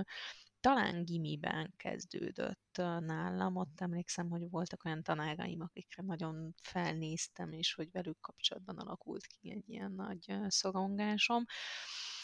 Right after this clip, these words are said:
És ez talán egyetemen csúcsosodott ki, és aztán egészen,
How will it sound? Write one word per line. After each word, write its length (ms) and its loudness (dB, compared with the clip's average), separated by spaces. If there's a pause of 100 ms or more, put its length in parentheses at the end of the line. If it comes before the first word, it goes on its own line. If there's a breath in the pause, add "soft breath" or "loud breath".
(300 loud breath)
És 600 8
ez 380 2 (140)
talán 360 8
egyetemen 560 4
csúcsosodott 1000 4
ki, 560 4
és 320 4
aztán 420 2
egészen, 800 2